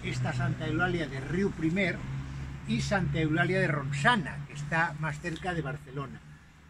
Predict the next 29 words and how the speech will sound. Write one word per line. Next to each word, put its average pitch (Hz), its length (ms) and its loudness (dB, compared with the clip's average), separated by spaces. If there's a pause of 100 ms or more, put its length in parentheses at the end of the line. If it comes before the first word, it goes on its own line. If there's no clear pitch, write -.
(140)
Entonces 247 280 -4
nosotros 233 340 0
llevamos 202 340 4
aquí, 196 240 2
pues 156 260 -4
yo 165 160 0
creo, 160 200 -6
calculo 156 380 -2
que 151 100 0
más 143 180 0
de 160 60 -4
una 139 180 -2
hora 170 200 -2
investigando, 139 880 -4
es 143 60 -4
decir, 120 280 -8 (1000)
no, 165 460 4 (100)
no 180 300 4
nos 175 260 0
ha, 160 260 2
nos 139 160 -6
ha 185 80 -2
costado 170 600 -2 (320)
bastante 175 640 -6 (520)
encontrar 170 760 0
el 175 160 -2
misterio 190 640 -2
de 147 240 -6
este, 180 400 -10